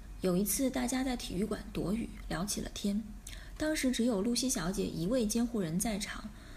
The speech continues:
她在某一刻突然打断了大家的谈话，非常严肃地说，“我必须阻止你们再说下去了。”她问一位同学，“告诉大家你刚说什么？”这位同学说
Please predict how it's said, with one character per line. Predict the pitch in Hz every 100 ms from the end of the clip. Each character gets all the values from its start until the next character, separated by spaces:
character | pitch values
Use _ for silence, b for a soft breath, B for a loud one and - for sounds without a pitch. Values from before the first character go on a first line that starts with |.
| B -
她 | 311
在 | 320
某 | 254 -
一 |
刻 | - 254
突 | -
然 | 285 285
打 | - -
断 | 247 320
了 | 247
大 | 202 170
家 | 190
的 | 190
谈 | - - 220
话， | 208 - -
非 | - 285
常 | 254
严 | 202 -
肃 | 175 254
地 | 190
说 | 185 190 B B B B
，“我 | 185
必 | 240
须 | 269 277
阻 | - 165 220
止 | 254
你 | 208 175
们 | -
再 | - 190
说 | 202 214 226
下 | 220
去 | - -
了。” | - - B B B B
她 | - 277
问 | 294 220
一 |
位 | 247
同 | 233 202
学 | 220 220 -
，“告 | - 262
诉 |
大 | 226
家 | 226 254
你 | 208
刚 | 214 240
说 | 262 269
什 | 226
么？” | 175 - 208 B B -
这 | 233
位 | 208
同 | 190
学 | 208 214
说 | 220 220